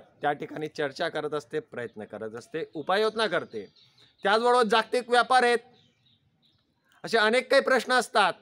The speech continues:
ते सोडवण्याचं काम, ते त्यांचं कार्य ते करत असतात, आर्थिक व सामाजिक परिषद.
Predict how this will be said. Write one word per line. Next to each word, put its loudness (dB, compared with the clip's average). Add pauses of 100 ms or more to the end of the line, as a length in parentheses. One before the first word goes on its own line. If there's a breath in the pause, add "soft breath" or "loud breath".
(480)
ते 4
सोडवण्याचं 0
काम, 0
ते -4
त्यांचं -10
कार्य 2 (280)
ते -10
करत -8
असतात, -8 (500)
आर्थिक -6
व -4
सामाजिक -8
परिषद. -14